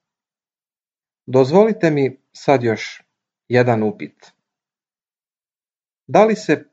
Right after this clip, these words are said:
pročišćenje i spasenje, to će reći oboženje, zadobija jedino kroz Isusovu molitvu, riječima: "Gospode Isuse Hriste, Sine Boži, pomiluj me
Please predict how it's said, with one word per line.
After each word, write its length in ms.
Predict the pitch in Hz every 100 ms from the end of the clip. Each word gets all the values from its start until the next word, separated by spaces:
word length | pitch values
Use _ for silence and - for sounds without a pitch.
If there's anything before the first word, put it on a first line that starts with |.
| _
pročišćenje 640 | - 123 123 120 127 143 156
i 40 |
spasenje, 760 | 127 - 110 113 123 147 131 131 _ _ _ _ -
to 100 | 113
će 180 | - 110
reći 340 | 120 127 127
oboženje, 760 | 107 110 104 113 131 147 139 - _ _ _ _ -
zadobija 600 | 120 113 127 147 160 147
jedino 560 | 139 196 214 202 156 139
kroz 340 | 135 123 123 _
Isusovu 560 | - 131 135 120 123 117
molitvu, 600 | 110 120 117 - 90 - _ _ _ _ _ _ -
riječima: 580 | 113 113 131 139 135 110
"Gospode 800 | 123 156 156 - 131 120 110 -
Isuse 680 | 135 143 - 127 - 117 113
Hriste, 500 | 120 123 120 - 113 - _ _ _
Sine 600 | - - - 170 165 131
Boži, 520 | 110 110 110 98 90 - _ _ _ _ _ -
pomiluj 580 | 135 151 156 120 104 104
me 240 | 98 110